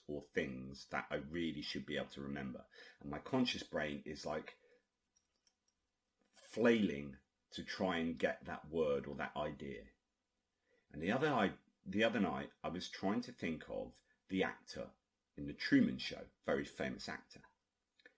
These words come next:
Y-, y-, Dumb and Dumber,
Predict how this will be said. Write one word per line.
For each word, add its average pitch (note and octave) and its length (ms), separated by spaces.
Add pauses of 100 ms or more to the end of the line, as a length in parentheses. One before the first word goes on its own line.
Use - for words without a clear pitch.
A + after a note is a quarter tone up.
(1700)
Y-, C#2 280
y-, D#2+ 340
Dumb F2+ 180
and D#2+ 120
Dumber, D2+ 280